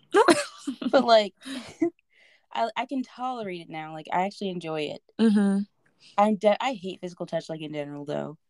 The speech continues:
Speaker 2: Like, do not, do not touch me.
Speaker 1: <laughs> As you were just like, "I kinda like physical touch." And you're like, "Do not." <laughs>
Speaker 2: I like when people hug me that I care about.
Speaker 1: Mm-hmm.
Speaker 2: I really, I don't know why I'm, like, obsessed. I really wanna hold someone's hand.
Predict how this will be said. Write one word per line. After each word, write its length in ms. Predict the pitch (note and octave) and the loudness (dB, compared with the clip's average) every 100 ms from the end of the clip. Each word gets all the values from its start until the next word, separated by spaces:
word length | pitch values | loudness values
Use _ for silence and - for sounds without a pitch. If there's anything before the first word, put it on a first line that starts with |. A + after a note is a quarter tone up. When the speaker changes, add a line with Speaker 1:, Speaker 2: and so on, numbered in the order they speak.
| _ | _
Speaker 2:
Like, 160 | F3 E3 | -4 2
do 180 | F#3+ F3 | 4 6
not, 320 | E3 D3+ - - _ _ _ _ _ _ _ - - | 6 4 0 -8 _ _ _ _ _ _ _ -20 2
do 340 | B3+ A3+ G#3+ | 4 6 6
not 240 | F#3+ F3 - | 6 2 -2
touch 280 | D#3 - | -10 -8
me. 260 | D3+ D3 C#3+ _ | -12 -12 -14 _
Speaker 1:
<laughs> 1400 | A3+ - - - - - - - - - - - - D4+ | 0 0 -4 -16 -18 -20 -20 -20 -14 -12 0 2 4 8
As 220 | B3 A#3+ | 8 8
you 80 | A3+ | 6
were 60 | A3 | 8
just 220 | A3 A3 | 6 4
like, 140 | G#3+ B3 | 2 0
"I 40 | |
kinda 200 | - E4+ | -2 0
like 220 | G3 F3+ | 2 0
physical 280 | F3+ D#3+ F#3+ | -6 -6 -6
touch." 400 | - A3+ G#3+ - | 2 2 2 -4
And 80 | - - - | -14 -12 -4
you're 140 | G#3 | -2
like, 160 | F#3+ F3 - | -2 -6 -6
"Do 160 | G3+ | -6
not." 360 | F3+ E3 D#3 - - - - - A3+ | 2 4 4 2 -6 -6 -4 -4 -6
<laughs> 480 | - - _ _ _ | -8 -16 _ _ _
Speaker 2:
I 120 | A3+ | 4
like 220 | B3+ F#4+ | 6 2
when 120 | A4 G4 | 0 -2
people 260 | F4+ G#3 | -2 -2
hug 200 | F3 G3 | -4 -6
me 160 | A3+ G3+ | -6 -4
that 140 | F3+ | -2
I 80 | E3+ | -4
care 280 | - - G#3+ | -8 -6 -6
about. 420 | E3 D3+ D3+ - - | -6 -6 -6 -8 -2
Speaker 1:
Mm-hmm. 340 | A3+ G#3+ G#3 A3 _ _ _ _ _ | 0 0 -2 -6 _ _ _ _ _
Speaker 2:
I 180 | A#3 B3+ G3 | -2 0 0
really, 320 | G3 G#3 B3+ - | 0 0 0 -2
I 40 | G#3+ | -2
don't 80 | |
know 80 | C4+ | 2
why 220 | A#3 A3+ | 4 4
I'm, 100 | A3 | 2
like, 180 | G3+ F#3+ | -2 -8
obsessed. 520 | E3+ E3+ - F#3 F3+ - | -12 -14 -4 -2 -2 -2
I 100 | F#3+ | -2
really 300 | F#3 G3+ A3 | 0 -2 0
wanna 160 | G#3 F#3 | -4 -4
hold 180 | F3 - | -6 -8
someone's 200 | E3+ - | -14 -12
hand. 320 | D3+ D#3 | -10 -10